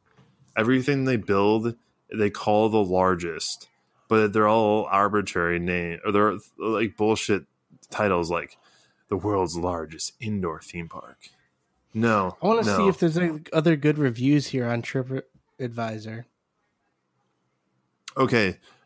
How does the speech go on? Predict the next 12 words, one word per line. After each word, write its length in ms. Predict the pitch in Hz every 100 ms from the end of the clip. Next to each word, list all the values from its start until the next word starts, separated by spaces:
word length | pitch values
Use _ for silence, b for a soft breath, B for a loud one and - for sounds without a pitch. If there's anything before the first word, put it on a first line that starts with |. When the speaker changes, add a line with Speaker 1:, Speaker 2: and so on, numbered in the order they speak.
| b
Speaker 1:
one 320 | 104 113 127
cool 240 | 135 139 135
thing 260 | 127 117
about 180 | 120 120
Mount 200 | 117 113
Olympus 520 | 110 87 82 85 - -
is 180 | 101
their 140 | 98 101
wave 320 | 92 87 85
pool. 360 | - 104 - - _ _ _ 117 117 -
So 200 | - 110
they 160 | 113